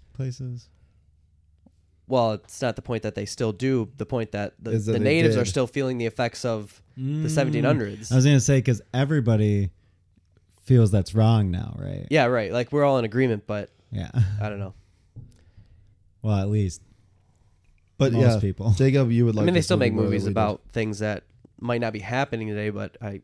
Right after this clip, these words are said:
Speaker 2: guess you feel the effects of today.
Speaker 1: That's fair.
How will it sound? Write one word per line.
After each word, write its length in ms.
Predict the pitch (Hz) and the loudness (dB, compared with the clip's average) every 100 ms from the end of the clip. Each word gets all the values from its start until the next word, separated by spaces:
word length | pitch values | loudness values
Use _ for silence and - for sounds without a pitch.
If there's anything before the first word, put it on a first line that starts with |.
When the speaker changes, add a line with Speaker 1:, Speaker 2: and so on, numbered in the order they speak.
| - | -14
Speaker 2:
guess 160 | 104 - | -14 -12
you 100 | 107 | -10
feel 180 | - 110 | -8 -6
the 80 | 104 | -8
effects 380 | - 104 - | -10 -12 -10
of 320 | 101 101 - - _ _ _ _ _ _ | -12 -12 -16 -20 _ _ _ _ _ _
today. 360 | 101 95 110 - _ | -12 -12 -14 -18 _
Speaker 1:
That's 180 | 107 98 | -10 -10
fair. 280 | - 95 95 | -10 -12 -14